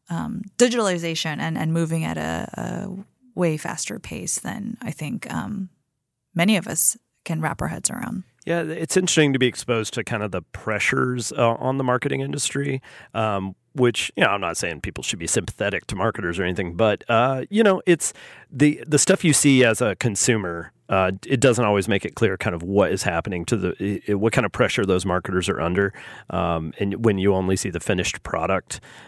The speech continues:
Speaker 2: Um, but, but I think there's, you know, there's interesting other impacts it has on you too. I, I worked in advertising for about eight years before I, um, came on full time with Adweek. And before that, I was just a news editor. Um, I didn't have anything to do with marketing. And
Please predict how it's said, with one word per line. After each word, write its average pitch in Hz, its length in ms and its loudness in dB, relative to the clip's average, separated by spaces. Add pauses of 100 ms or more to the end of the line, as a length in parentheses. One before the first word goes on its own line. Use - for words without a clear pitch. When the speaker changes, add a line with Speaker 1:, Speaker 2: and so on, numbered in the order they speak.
(160)
Speaker 2:
Um, 98 400 0
but, 185 240 2
but 220 100 4
I 240 60 4
think 240 160 0
there's, 190 340 4
you 185 160 2
know, 185 80 4
there's 170 200 4
interesting 170 340 4
other 120 200 4
impacts 107 360 0
it 92 100 -4
has 95 180 0
on 98 60 -4
you 90 80 -2
too. 104 180 2
I, 110 140 4
I - 160 0
worked 127 320 2
in 110 80 2
advertising 95 560 0
for - 160 -4
about 90 220 0
eight 95 180 0
years 92 380 0
before 92 340 -2
I, 87 240 0
um, 82 400 -4 (140)
came 107 180 0
on 92 140 -2
full 98 160 -4
time 92 200 -2
with 90 120 -4
Adweek. 92 340 -2 (680)
And 123 100 4
before 147 240 2
that, 123 160 6
I 127 40 6
was 107 120 0
just - 180 -8
a 95 40 -8
news 87 420 -4 (100)
editor. 64 440 -8 (100)
Um, 82 320 -2
I 98 80 0
didn't 95 160 0
have 92 80 2
anything 87 300 0
to 82 60 -6
do 87 120 0
with 78 160 -2
marketing. - 380 -10 (580)
And 107 500 2